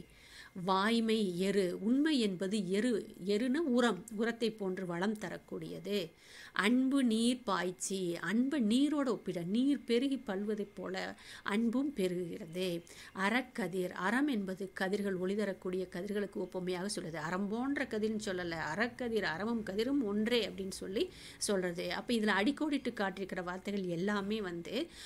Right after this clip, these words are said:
உருவகத்துக்கான எடுத்துக்காட்டு. இந்த மாதிரி உருவகங்கள் தொகுத்து வந்த இந்த செய்யுள்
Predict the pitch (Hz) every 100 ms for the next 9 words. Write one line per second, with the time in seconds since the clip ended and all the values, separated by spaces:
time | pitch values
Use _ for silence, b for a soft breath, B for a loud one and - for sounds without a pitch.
0 | B 214 262 330 330 277 214 202 180 185
1 | 262 196 180 - 180 165 147 165 170 180
2 | 202 240 214 254 269 240 220 196 185 196
3 | 214 220 185 175 170 165 - 196 190 185